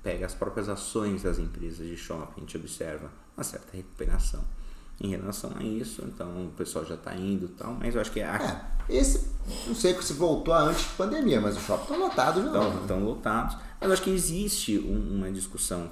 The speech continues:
Speaker 1: que o pessoal da Abraço tá, tá fazendo, que é a Associação de Shoppings, tudo. Assim, e alguns, tem alguns estudos interessantes. Até tem um, acho, da, o pessoal da, da própria G V, que vai discutir, de fato, o futuro do shopping.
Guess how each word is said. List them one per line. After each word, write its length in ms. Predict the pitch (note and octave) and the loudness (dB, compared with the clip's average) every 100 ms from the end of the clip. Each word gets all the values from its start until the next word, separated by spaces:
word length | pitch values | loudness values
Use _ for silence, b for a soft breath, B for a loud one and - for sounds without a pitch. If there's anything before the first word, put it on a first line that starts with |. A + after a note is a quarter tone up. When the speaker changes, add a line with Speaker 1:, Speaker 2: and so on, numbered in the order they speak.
| - | -12
Speaker 1:
que 80 | - | -12
o 20 | |
pessoal 500 | - D#2 F2 E2 D#2 B B B - | -10 -6 -4 -6 -6 B B B -10
da 120 | E2 | -6
Abraço 440 | D#2+ E2 E2 - - | -2 -2 -2 -4 -8
tá, 80 | D#2+ E2 | -10 -6
tá 80 | D#2+ | -8
fazendo, 460 | - E2+ F2+ E2+ E2 | -6 -6 -4 -4 -6
que 60 | |
é 20 | |
a 40 | - | -10
Associação 340 | - - D#2 D#2 | -12 -10 -10 -10
de 100 | D#2+ | -10
Shoppings, 500 | - E2 D#2+ - - | -8 -6 -8 -8 -6
tudo. 200 | C#3 - B B - | -6 -8 B B -10
Assim, 260 | - - - - - - | -8 -8 -12 -20 -14 0
e 120 | G2+ | 4
alguns, 460 | G#2 A#2 C#3 C3 A2 | 4 2 -2 -2 -2
tem 100 | A2 | -2
alguns 260 | A#2+ C3+ | -2 2
estudos 560 | A#2+ - A2 A2+ G#2+ - | 4 4 2 -2 -2 -4
interessantes. 760 | F#2+ G2+ F#2 - A#2 C3 - - - - - - - - - - - | -2 0 0 2 -2 -2 -6 -12 -16 -18 -20 -20 -20 -16 -14 -14 -14
Até 220 | - - | -10 -6
tem 180 | G2+ A2 | -4 0
um, 240 | G2+ G2+ E2+ | 0 0 -2
acho, 120 | F2 | -4
da, 160 | - E2+ D#2+ D#2+ | -6 -6 -6 -8
o 60 | - | -8
pessoal 240 | - E2+ | -4 -2
da, 120 | E2+ | -2
da 200 | E2 D#2 | -4 -8
própria 320 | - G2+ - E2+ | -2 -2 0 -2
G 160 | F2 | -2
V, 400 | E2 G2 B2+ C3+ B B B - | 0 0 0 -2 B B B -6
que 120 | A2+ | 0
vai 160 | - - | 2 0
discutir, 360 | - B2 C#3+ | -2 -4 -4
de 80 | C3+ | -4
fato, 240 | - C3 | 0 -2
o 40 | - | -2
futuro 540 | - D3 - D#3+ D3+ | -4 -4 0 2 4
do 160 | - - | 6 4
shopping. 380 | - C#2 - | 4 0 0